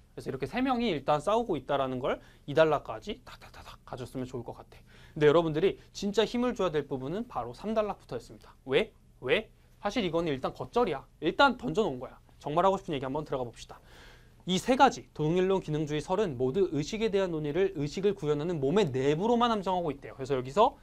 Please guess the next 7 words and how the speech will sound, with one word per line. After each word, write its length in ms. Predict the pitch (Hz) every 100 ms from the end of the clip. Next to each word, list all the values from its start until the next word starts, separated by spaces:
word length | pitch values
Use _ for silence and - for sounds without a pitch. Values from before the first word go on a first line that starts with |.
| -
제가 360 | - 151 226 - - - - - -
초록색으로 640 | 247 277 - 180 156 190
이렇게 380 | 156 165 - 160
해놓고 760 | 127 208 214 - - 269 339 -
몸 240 | 151 170 160
내부라고 500 | 127 131 165 147 131
써놨죠. 440 | 165 143 - -